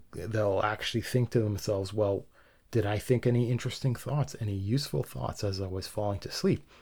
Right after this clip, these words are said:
And that'll give them an opportunity to kind of pull it up. Uh, but most people don't even develop that as a trait. So it's, stuff's just gone. And it's kind of a problem when,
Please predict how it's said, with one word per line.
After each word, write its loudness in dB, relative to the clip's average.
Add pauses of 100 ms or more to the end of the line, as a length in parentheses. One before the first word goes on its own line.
(160)
And -2
that'll 6
give 2
them -2
an -2
opportunity -6
to -10
kind -6
of -14 (160)
pull -2
it -2
up. 0 (800)
Uh, -4
but 0
most 8
people 8
don't 4
even 4
develop 0
that 0
as -2
a -4
trait. -2 (420)
So 4
it's, 2 (280)
stuff's -4
just 0
gone. 0 (1160)
And 8
it's 4
kind 2
of 8
a 6
problem 6
when, 0